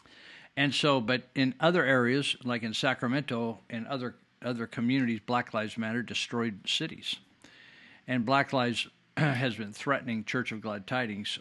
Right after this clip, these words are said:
over some of the events that have been happening up there. So, uh, that's just the nature of the organization. The Black Lives Matter has not been shy about, uh, strutting what they stand for. They stand for communism.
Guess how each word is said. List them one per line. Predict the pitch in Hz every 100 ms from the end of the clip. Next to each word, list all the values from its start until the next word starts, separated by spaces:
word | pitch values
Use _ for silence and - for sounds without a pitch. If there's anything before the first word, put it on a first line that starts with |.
| -
over | 113 98
some | 101 131 117
of |
the | 101
events | 95 101 104 -
that | 104
have | 92
been | 95
happening | 101 107 - 95 87
up | -
there. | - 117 107 - -
So, | - 120 107 _ - - - - - _
uh, | 123
that's | 131 165
just | - 185 151
the |
nature | 147 147 151
of | 131
the |
organization. | 135 127 123 120 151 147 - 107 -
The | 123 131
Black | 113 160 196
Lives | 175 151 123
Matter | 143 147 127
has | 127 120
not | 127 139 147
been | 151 139 123 110
shy | - - 156 151 131
about, | 117 107 113 107 - -
uh, | 110
strutting | - - 147 147 117 113
what | 113 120
they | 110
stand | 107 - 147 139
for. | - 95
They | 117
stand | 120 - 160 185
for | 185 113
communism. | - - 151 123 101 95 - 82